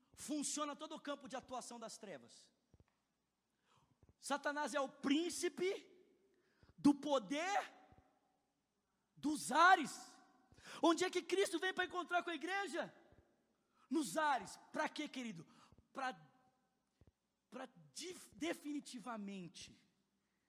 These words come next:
declarar que todo o poder das trevas está eliminado. Ele é Senhor sobre tudo.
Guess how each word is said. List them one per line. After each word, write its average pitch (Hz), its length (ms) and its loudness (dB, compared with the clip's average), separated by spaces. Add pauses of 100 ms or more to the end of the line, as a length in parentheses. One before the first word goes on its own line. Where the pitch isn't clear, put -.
(460)
declarar 214 420 -10
que - 160 -16 (240)
todo 262 400 -2
o 247 60 -8
poder 196 480 -8
das 170 240 -16
trevas 160 340 -14
está 165 300 -14 (180)
eliminado. 175 960 -2 (1700)
Ele 277 240 0
é 277 80 0
Senhor 240 720 -2
sobre 208 400 -8
tudo. 190 520 -6